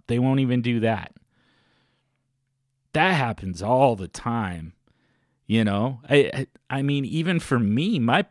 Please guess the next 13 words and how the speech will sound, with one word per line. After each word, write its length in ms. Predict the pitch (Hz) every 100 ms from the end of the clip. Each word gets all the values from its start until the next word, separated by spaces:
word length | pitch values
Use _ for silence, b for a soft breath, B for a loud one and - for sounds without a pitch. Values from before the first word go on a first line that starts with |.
| -
my 280 | 98 147 190
process 640 | - 151 127 - 117 -
has 420 | - 127 135 127
to 120 | -
be, 500 | 110 123 123 101 87
it 160 | 95 -
just 220 | 139 131
necessarily 720 | 123 131 139 123 139 131 117 104
has 300 | 117 120 -
to 80 | 110
be 160 | 117
very 300 | 95 107 120
different 580 | 85 107 - 95 87